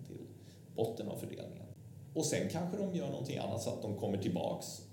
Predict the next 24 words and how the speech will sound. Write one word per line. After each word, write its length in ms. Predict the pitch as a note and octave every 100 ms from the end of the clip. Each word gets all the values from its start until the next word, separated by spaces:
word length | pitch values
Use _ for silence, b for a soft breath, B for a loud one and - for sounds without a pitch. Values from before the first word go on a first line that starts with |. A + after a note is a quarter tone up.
| -
och 100 | B2
då 80 | G#2
hoppar 300 | A#2+ - D#3
de 220 | G2+ F#2+
upp 200 | - -
i 40 | F#2
fördelningen 540 | - - - - G1+
igen. 220 | - - - - - B B B B B
Och 140 | D3
det 220 | D#3+ -
vi 240 | D3+ - B2+
egentligen 540 | C3+ G3+ - G3+ C#3+
vill 140 | B2+
veta, 420 | - A#2 - - - -
det 60 |
är 100 | F3
ju 160 | C#3+ - - - A2
vad 280 | B2+ D#3 D#3
händer 480 | B2+ C#3 F3+ F3 B2 -
liksom 340 | - - G2+
med 260 | F#2+ F2+ F#2
personer 480 | G#2 - - G#3 -
över 240 | - - -
tid? 260 | - -